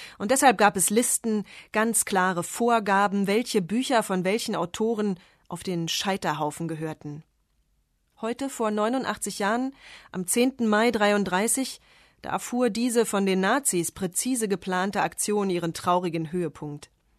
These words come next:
Mit dem Verbrennen ihrer Werke begann die systematische Verfolgung von Autoren und Autorinnen, die angeblich nicht dem deutschen Geiste gemäß schrieben.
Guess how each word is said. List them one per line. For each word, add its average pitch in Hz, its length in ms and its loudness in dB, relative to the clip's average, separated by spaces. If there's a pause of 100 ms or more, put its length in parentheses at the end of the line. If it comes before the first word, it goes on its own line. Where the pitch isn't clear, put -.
(520)
Mit 170 120 -6
dem 180 100 -2
Verbrennen 185 480 -2
ihrer 175 320 -2
Werke 220 460 0 (400)
begann 185 260 -4
die 202 80 -2
systematische 190 680 -2
Verfolgung 202 580 -2
von 196 220 -4
Autoren 208 460 -2
und 185 160 -2
Autorinnen, 208 720 -2 (400)
die 185 120 -6
angeblich 180 580 -2
nicht 202 220 -2
dem 180 160 0
deutschen 185 480 -2
Geiste 175 460 0
gemäß 156 460 -6
schrieben. 151 480 -6